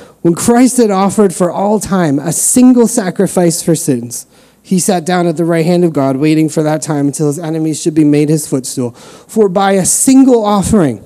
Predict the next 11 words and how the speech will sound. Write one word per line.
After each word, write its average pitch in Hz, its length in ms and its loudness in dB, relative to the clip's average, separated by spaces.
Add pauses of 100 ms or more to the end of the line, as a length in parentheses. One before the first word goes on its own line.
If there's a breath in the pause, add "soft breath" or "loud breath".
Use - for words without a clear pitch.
(960 soft breath)
one 240 320 0
offering, 208 480 0
he 233 200 0
perfected 226 680 0
you. 139 300 0 (560 soft breath)
You're 240 280 4
not 240 280 2
gonna 226 200 2
become 208 340 2
more 202 240 2
holy 190 460 2